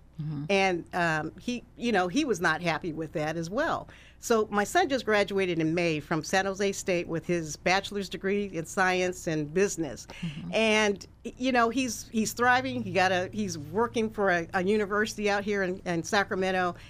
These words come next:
Speaker 2: All three of my kids are thriving. And I have, you know,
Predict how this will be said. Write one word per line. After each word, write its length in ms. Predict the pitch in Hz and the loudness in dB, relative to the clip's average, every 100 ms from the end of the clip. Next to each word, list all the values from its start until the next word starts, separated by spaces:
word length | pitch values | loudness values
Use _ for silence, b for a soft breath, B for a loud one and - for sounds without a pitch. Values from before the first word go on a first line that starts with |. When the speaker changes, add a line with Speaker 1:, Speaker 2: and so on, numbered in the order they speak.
| B B | B B
Speaker 2:
All 140 | 233 | 4
three 260 | 269 285 240 | 4 0 2
of 60 | |
my 140 | 202 175 | 2 -2
kids 280 | - 180 175 | 0 -2 -4
are 40 | |
thriving. 560 | - 170 170 160 156 165 | -2 2 2 0 -4 0
And 80 | 175 | 2
I 100 | 175 | 2
have, 380 | 180 170 165 - - - - - | 2 2 0 -6 -16 -20 -20 -10
you 140 | 208 214 | 0 2
know, 280 | 185 180 | 4 2